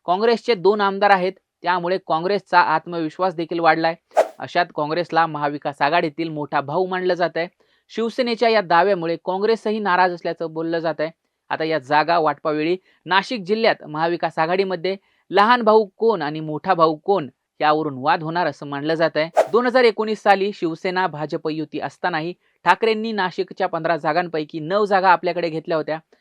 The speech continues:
भाजपसारख्या पक्षासोबत लढून नऊ जागा पदरात घेतलेल्या ठाकरेंना यंदाही तितक्याच जागा मिळाव्यात अशी अपेक्षा आहे.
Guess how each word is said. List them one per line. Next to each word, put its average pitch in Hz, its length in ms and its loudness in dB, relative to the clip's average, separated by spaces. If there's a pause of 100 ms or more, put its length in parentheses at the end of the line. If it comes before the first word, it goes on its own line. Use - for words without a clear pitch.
(200)
भाजपसारख्या 151 760 -2
पक्षासोबत 151 680 -6
लढून 160 320 0 (300)
नऊ 208 220 2
जागा 220 260 4
पदरात 196 360 2
घेतलेल्या 175 440 -2
ठाकरेंना 160 540 -6 (180)
यंदाही 170 420 -4 (100)
तितक्याच 180 360 -4
जागा 170 200 2
मिळाव्यात 156 460 0
अशी 143 220 -12
अपेक्षा 160 380 -4
आहे. 156 160 -4